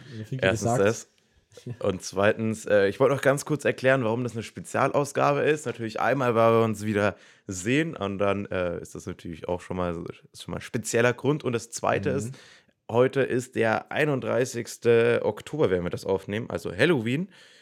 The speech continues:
Speaker 2: Und am nächsten Tag ist Feiertag bei euch. Bei uns ist heute Feiertag.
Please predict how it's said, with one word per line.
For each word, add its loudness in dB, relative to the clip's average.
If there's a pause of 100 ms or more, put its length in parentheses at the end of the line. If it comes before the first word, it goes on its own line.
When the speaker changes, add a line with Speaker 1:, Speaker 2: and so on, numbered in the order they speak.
(200)
Speaker 2:
Und -2
am -2
nächsten -4
Tag -6
ist -4
Feiertag 0
bei -2
euch. -2
Bei -10
uns -10
ist -16
heute 0
Feiertag. -4